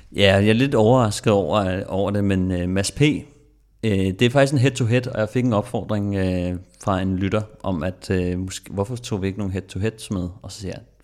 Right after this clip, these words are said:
fint, så, så, så prøver vi det. Nu skal jeg også lige tilbage med, med en, med en vinder her,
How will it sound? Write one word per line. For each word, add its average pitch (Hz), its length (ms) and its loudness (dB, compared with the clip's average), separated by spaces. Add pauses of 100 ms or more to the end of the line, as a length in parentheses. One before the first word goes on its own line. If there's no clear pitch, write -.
fint, - 200 -8
så, - 280 -6
så, 110 260 -4
så - 140 -14
prøver 131 200 0
vi 123 60 0
det. 110 180 0 (840)
Nu 117 80 0
skal 127 140 4
jeg 104 80 8
også 107 140 4
lige 117 100 4
tilbage 107 400 2 (220)
med, 92 680 2
med 95 420 -2
en, 95 180 2
med 98 120 2
en 95 100 2
vinder 95 160 2
her, 98 200 0